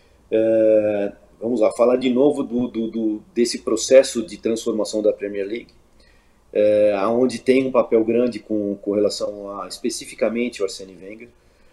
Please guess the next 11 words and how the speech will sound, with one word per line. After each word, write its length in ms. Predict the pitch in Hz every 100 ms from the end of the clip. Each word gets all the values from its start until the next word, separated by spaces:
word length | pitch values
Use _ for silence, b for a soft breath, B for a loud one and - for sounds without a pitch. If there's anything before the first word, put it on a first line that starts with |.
| _
Futebol 420 | _ - 123 135 151
inglês, 460 | 135 127 156 135
futebol 320 | - 135 131
britânico, 640 | 135 123 - 143 147 - 147
ele 120 | 151
é, 120 | 151 -
ele 140 | - 117
sempre 260 | 147 151
foi 120 | -
pragmático, 800 | 151 135 147 143 131 123 - - 98
né? 180 | 135